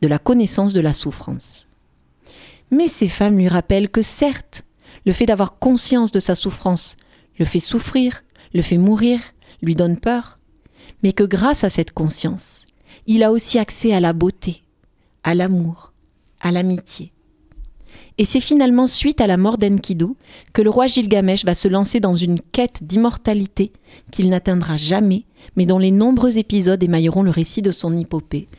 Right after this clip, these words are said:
qui est parvenu jusqu'à nous. Et finalement, tout cela rejoint la question de départ.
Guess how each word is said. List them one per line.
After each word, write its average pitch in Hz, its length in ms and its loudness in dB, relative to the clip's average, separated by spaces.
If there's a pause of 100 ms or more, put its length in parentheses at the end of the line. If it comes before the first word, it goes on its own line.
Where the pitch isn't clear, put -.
(220)
qui - 140 0
est - 40 -4
parvenu 170 440 0
jusqu'à 160 320 -6
nous. 123 160 -4 (1040)
Et 202 80 2
finalement, 277 400 4
tout 294 120 -2
cela 247 240 2
rejoint 220 260 2
la 180 100 0
question 202 320 -2
de 185 100 0
départ. 156 500 -6